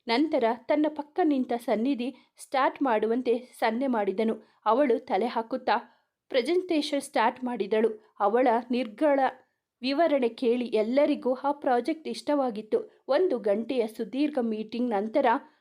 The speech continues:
ಅವರ ಕೆಲವು ಪ್ರಶ್ನೆಗಳಿಗೆ ಸಮರ್ಪಕವಾಗಿ ಉತ್ತರಿಸಿದ ಸನ್ನಿಧಿಯ ಬುದ್ಧಿವಂತಿಕೆಗೆ ಎಲ್ಲರ ಕಣ್ಣಲ್ಲೂ ಮೆಚ್ಚುಗೆ ಕಂಡ ಸಿದ್ಧಾರ್ಥನಿಗೆ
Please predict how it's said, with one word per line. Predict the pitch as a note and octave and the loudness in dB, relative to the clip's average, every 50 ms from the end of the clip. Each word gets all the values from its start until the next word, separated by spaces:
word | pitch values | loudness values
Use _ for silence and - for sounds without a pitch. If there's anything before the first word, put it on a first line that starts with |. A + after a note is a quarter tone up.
| _ _ _ - | _ _ _ -2
ಅವರ | - D4 F4 F4 D4+ | 0 2 2 2 2
ಕೆಲವು | D4+ - D4 B3 A#3+ C4 C#4+ C4+ | 0 0 0 0 0 0 0 -2
ಪ್ರಶ್ನೆಗಳಿಗೆ | - - F#3+ A3 - - C#4+ C#4+ C4+ B3 A#3 A#3 A#3 A3 A3 G#3+ | -4 -6 -8 -8 -6 -6 -6 -4 -2 0 0 0 2 0 0 -2
ಸಮರ್ಪಕವಾಗಿ | A#3+ - _ - - D4 D4+ E4+ E4 - - - - D4 - B3 A#3 A3+ A#3 A#3+ A#3+ A3 A#3+ A#3+ | -2 -6 _ -4 0 0 2 0 0 -4 -6 -6 -6 -4 -2 0 2 2 2 2 2 -2 -6 -8
ಉತ್ತರಿಸಿದ | A#3 B3 A#3 - _ - D4 C4+ C4 - - A#3+ G3+ | -8 -10 -12 -6 _ -2 -2 -2 -2 -6 -8 -6 -6
ಸನ್ನಿಧಿಯ | G3+ G3+ - A#3 G#3+ A3+ B3+ C#4+ B3 G#3+ A#3 A#3 | -6 -4 -2 -2 -2 0 -2 -2 -2 0 -2 -2
ಬುದ್ಧಿವಂತಿಕೆಗೆ | G#3+ G3 F#3+ G3 G3+ C4+ C#4+ C#4 A#3+ A3+ A3+ A3+ G#3 A3 A#3 B3+ A#3 A3+ B3+ B3+ - - _ _ C4+ | 0 -2 -4 -4 -4 -2 0 0 -2 -2 -6 -6 -2 0 0 2 2 0 0 -2 -8 -20 _ _ 0
ಎಲ್ಲರ | C4+ E4 F4 F4 D#4 B3+ A3+ | 2 2 4 4 2 2 0
ಕಣ್ಣಲ್ಲೂ | A3 A3 - A3+ G#3 A3+ B3 C4+ C4 B3 A3+ | -2 -2 -4 -4 -2 0 0 0 2 0 0
ಮೆಚ್ಚುಗೆ | A#3 A3+ G#3 - - - D4+ B3 C#4 | 0 0 -2 -4 -4 -6 -4 -4 -4
ಕಂಡ | C#4+ - B3 A#3 A#3 | -4 -4 -4 -4 -6
ಸಿದ್ಧಾರ್ಥನಿಗೆ | A#3 - A#3+ G3 G3 A3+ C4 D4 D4 D4 - B3+ A#3 A#3 B3+ A#3 A#3+ | -8 -10 -14 -10 -4 0 0 0 0 -2 -4 -2 -2 0 0 0 0